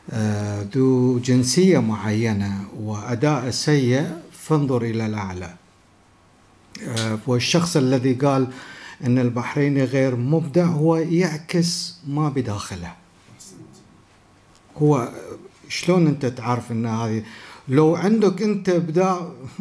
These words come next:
<laughs> يعني ما، ما تقدر تشوف الإبداع إذا فيك إبداع.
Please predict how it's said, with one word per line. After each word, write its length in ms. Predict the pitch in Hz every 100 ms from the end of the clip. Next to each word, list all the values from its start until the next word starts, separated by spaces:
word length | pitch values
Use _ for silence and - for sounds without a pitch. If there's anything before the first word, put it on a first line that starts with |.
| 196
<laughs> 600 | 180 151 170 165 160 160
يعني 180 | 139 151
ما، 380 | 160 147 151 175 -
ما 180 | 135 170
تقدر 500 | 175 202 196 196 175
تشوف 320 | 170 170 151
الإبداع 460 | 151 139 127 151 139
إذا 220 | 127 127
فيك 300 | 127 135 -
إبداع. 260 | 98 92